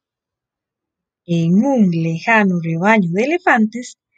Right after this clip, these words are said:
habían elefantes gordos, jóvenes, muy viejitos, altos, altos,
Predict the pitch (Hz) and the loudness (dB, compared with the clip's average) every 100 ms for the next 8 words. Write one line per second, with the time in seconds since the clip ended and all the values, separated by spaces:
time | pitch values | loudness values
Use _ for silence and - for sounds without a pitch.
0 | _ _ - 320 320 311 381 403 415 415 | _ _ -4 0 0 0 0 2 2 2
1 | 381 302 214 208 - 294 302 294 - 294 | 0 2 2 0 0 0 2 -2 -6 -8
2 | 285 - _ - 226 240 247 233 180 175 | -8 -18 _ -12 -4 0 0 -2 -6 -12
3 | 165 - - _ _ _ _ - - 277 | -14 -18 -20 _ _ _ _ -20 -2 4
4 | 302 302 262 190 175 180 - _ _ _ | 6 4 0 -6 -8 -12 -18 _ _ _
5 | _ _ _ 480 440 330 233 180 170 185 | _ _ _ -4 0 0 -2 -6 -6 -4
6 | 180 233 240 220 180 175 - _ _ _ | -4 -6 -10 -10 -16 -18 -20 _ _ _
7 | _ _ _ - 403 392 - 214 208 302 | _ _ _ 0 4 2 0 -6 -4 0
8 | 392 381 370 381 - - | 0 0 -2 -6 -6 -18